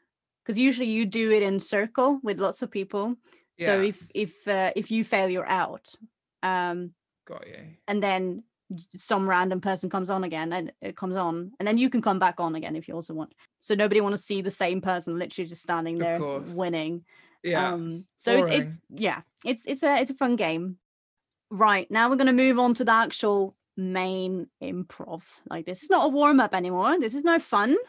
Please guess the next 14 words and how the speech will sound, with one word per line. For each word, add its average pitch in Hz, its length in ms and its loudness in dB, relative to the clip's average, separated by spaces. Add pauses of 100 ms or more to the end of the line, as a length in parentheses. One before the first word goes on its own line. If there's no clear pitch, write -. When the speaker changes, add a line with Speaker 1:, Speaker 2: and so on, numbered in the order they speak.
(100)
Speaker 1:
This 196 200 -8
<laughs> - 80 -14 (320)
that's - 920 -8
the - 80 -4
thing. - 200 -8 (340)
It 277 180 4
is 277 220 10
fun. 185 340 2 (440)
Um, 202 360 4
this 233 200 6
is, 285 220 4
this - 240 -2
is, 254 160 -4
like, 190 460 -2